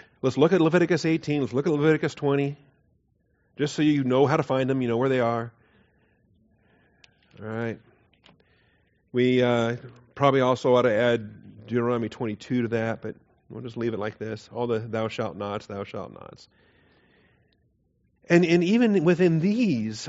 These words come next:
are some positive statements that we'll understand once we get to the positive imperatives and look back.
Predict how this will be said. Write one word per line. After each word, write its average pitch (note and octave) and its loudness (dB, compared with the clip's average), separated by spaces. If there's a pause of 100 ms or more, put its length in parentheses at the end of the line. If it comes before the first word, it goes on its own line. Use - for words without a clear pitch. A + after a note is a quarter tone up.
are C#3+ 4
some C3+ 0
positive C#3+ 2
statements G#2 -8 (640)
that C3 4
we'll C3 6
understand C#3 2
once C3+ 0
we C3+ -2
get C3 0
to A#2+ -14
the A2+ -4
positive B2+ -2
imperatives A2+ 0
and A2+ -4
look A2 -6
back. A2 -4